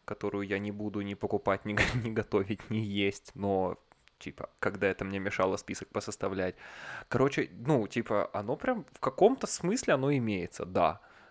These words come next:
Э, но, н-, н-, та-, понимаешь, в чем прикол? А, оно ведь обычно искусственно создается в доме кучей всяких, эм, как они называются правильно? Не з-, м, э, таким, знаешь, типа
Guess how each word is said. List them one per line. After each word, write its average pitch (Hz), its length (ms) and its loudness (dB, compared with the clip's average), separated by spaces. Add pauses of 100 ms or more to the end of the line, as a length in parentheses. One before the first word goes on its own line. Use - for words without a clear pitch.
Э, 98 500 0 (800)
но, 135 280 6
н-, 135 180 -6
н-, 143 160 -8 (400)
та-, - 220 -2
понимаешь, 165 280 0
в - 40 -12
чем 185 120 0
прикол? 160 320 4 (840)
А, - 240 4
оно 131 180 4
ведь 208 180 2
обычно 160 540 2 (200)
искусственно 139 800 0
создается 131 1000 2 (340)
в 110 180 -6
доме 113 520 8 (420)
кучей 151 380 6
всяких, - 760 4
эм, 113 440 0 (360)
как - 180 -8
они 131 120 -2
называются 107 460 -4
правильно? 95 580 -6 (260)
Не 107 180 -12
з-, 98 140 -16
м, 107 240 -8 (180)
э, 117 100 -4 (160)
таким, 120 320 -4
знаешь, 123 240 -6
типа - 220 -4